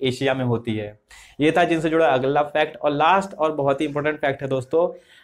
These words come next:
अगर आपकी एक जींस को उसके पूरे लाइफ टाइम धोया जाए, तो आपको चौंतीस सौ लीटर पानी की ज़रूरत पड़ती है जींस को धोने के लिए पूरी उसके लाइफ टाइम में।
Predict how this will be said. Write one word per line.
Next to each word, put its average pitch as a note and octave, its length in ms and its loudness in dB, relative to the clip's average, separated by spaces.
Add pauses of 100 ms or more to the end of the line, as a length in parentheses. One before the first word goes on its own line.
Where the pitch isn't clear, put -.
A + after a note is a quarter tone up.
(120)
अगर D3+ 220 4
आपकी D#3 380 0
एक E3+ 120 2
जींस E3+ 260 -2
को F3 100 0
उसके E3 180 -2
पूरे E3+ 260 0
लाइफ D#3 340 2
टाइम E3+ 160 -2
धोया B2 260 2
जाए, A#2+ 200 0
तो D3+ 100 -4
आपको C#3 320 -6
चौंतीस D#3 640 -4
सौ D#3 100 2
लीटर C3+ 300 0
पानी A#2 340 0
की B2 100 -2
ज़रूरत A#2+ 340 0
पड़ती A2+ 320 -4
है B2+ 160 -4
जींस A#2 280 -4
को A#2+ 120 -6
धोने G#2+ 280 -8
के A2+ 100 -10
लिए A#2+ 140 -4
पूरी B2 200 -2
उसके A#2+ 180 -6
लाइफ G2 280 -4
टाइम G#2 180 -8
में। G2+ 160 -16